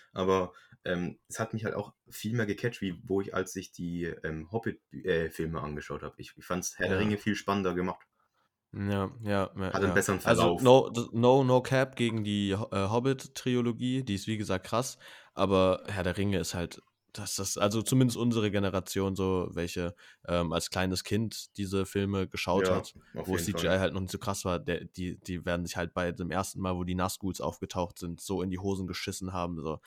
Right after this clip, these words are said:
Speaker 1: Ja,
Speaker 2: wo
Speaker 1: aber
Speaker 2: zum
Speaker 1: für mich,
Speaker 2: ersten
Speaker 1: ey,
Speaker 2: Mal
Speaker 1: ohne, ich, ich achte da gar nicht so auf die Qualität.
Speaker 2: Mhm.
Speaker 1: Weil ich mein,
Speaker 2: Mhm.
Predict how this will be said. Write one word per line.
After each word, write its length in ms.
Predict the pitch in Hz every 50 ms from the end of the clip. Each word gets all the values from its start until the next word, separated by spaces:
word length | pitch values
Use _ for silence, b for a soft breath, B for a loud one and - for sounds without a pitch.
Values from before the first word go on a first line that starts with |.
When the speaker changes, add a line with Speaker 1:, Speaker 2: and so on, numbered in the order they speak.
| B B B
Speaker 1:
Ja, 140 | - 98 98
Speaker 2:
wo 100 | 90 90
Speaker 1:
aber 80 | 87
Speaker 2:
zum 0 |
Speaker 1:
für 140 | - - 98
mich, 120 | 85 90 90
Speaker 2:
ersten 140 | 101 101
Speaker 1:
ey, 0 |
Speaker 2:
Mal 20 | 92
Speaker 1:
ohne, 240 | 104 107 107 107 -
ich, 280 | - 110 110 - B B B B
ich 180 | - - - -
achte 200 | 110 117 - 120
da 100 | 107 101
gar 160 | - 104 101 98
nicht 80 | 95 -
so 80 | 98
auf 80 | 90 -
die 100 | - 87
Qualität. 640 | - - 85 82 82 80 - 87 87 85 - - _ _ _ _ _ _ _ _ _ _ _ -
Speaker 2:
Mhm. 120 | - 95 95
Speaker 1:
Weil 260 | 87 82 82 82 80 95
ich 100 | - -
mein, 400 | 92 90 90 90 90 101 107 107
Speaker 2:
Mhm. 140 | 110 -